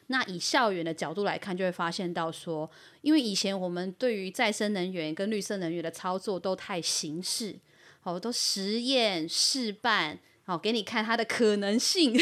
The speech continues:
<laughs> 但没有，但没有让你真的就用它。哦，就像我们所谓的体制外、体制内的实验与非实验，你一直在实验，没有真的开始走、开始用，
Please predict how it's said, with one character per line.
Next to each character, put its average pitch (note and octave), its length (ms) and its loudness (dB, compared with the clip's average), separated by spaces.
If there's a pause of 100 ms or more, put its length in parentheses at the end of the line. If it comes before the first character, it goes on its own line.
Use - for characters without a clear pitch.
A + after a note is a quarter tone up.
(220)
<laughs> G#4 320 0
但 F4+ 80 6
没 D4 140 6
有， A#3+ 120 2 (440)
但 F#4 120 6
没 D#4+ 60 8
有 C#4+ 80 8
让 D4 100 6
你 G3 80 2
真 B3 200 4
的 G#3 100 2
就 G#3+ 140 4
用 G#3 200 2
它。 E3+ 380 -4 (280)
哦， F3 200 0 (200)
就 D4+ 120 4
像 D4 240 4
我 A3+ 80 4
们 F#3 160 0
所 F#3+ 200 -2
谓 A3+ 120 4
的 G3+ 140 0
体 - 260 -10
制 G#3+ 220 -2
外、 G3+ 220 2
体 D3+ 260 -10
制 G3 200 -4
内 F#3+ 220 -2
的 E3 140 -4
实 - 300 -6
验 G3+ 180 -2
与 D#3 100 -2
非 F3+ 220 -2
实 D3+ 280 -8
验， E3 180 -4 (240)
你 C4+ 140 2
一 F4 140 4
直 G#3+ 180 -2
在 C4 140 4
实 G3+ 300 0
验， A3+ 220 0
没 G#3+ 100 0
有 G#3 100 2
真 G#3+ 160 -2
的 E3+ 120 0
开 E3+ 180 -6
始 F#3+ 140 -6
走、 F3 200 -6
开 D#3+ 160 -10
始 D#3+ 180 -6
用， E3 300 -4